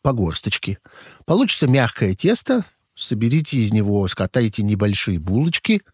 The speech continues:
Можно одну большую буханку. И дальше вот что. Возьмите противень и заложите его, застелите его весь лавровыми листьями, а тесто положите прямо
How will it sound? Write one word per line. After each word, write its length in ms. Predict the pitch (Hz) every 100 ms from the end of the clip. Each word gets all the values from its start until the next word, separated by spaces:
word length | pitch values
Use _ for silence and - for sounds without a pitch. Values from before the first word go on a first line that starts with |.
| _ - - -
Можно 320 | - 175 156
одну 160 | 113 135
большую 400 | 156 104 - 104
буханку. 560 | 90 82 98 151 - 247 _ _ -
И 240 | 170 165
дальше 380 | 131 220 180 160
вот 200 | 139 -
что. 160 | -
Возьмите 460 | 85 117 127 196 156
противень 560 | - 220 - 143 107 - _ _
и 340 | - 156 147 - _ _ _
заложите 720 | - 117 147 147 143 185 -
его, 160 | 151 127
застелите 760 | 107 156 - 180 180 208 170 160
его 280 | 123 117
весь 480 | 120 165 247 - - - - - - - -
лавровыми 580 | 104 135 143 202 190 180
листьями, 640 | 160 120 - 92 90 101 - _
а 100 | 107
тесто 380 | - 214 - -
положите 680 | 117 110 113 165 - 143 123 _ _ -
прямо 500 | 113 139 139 131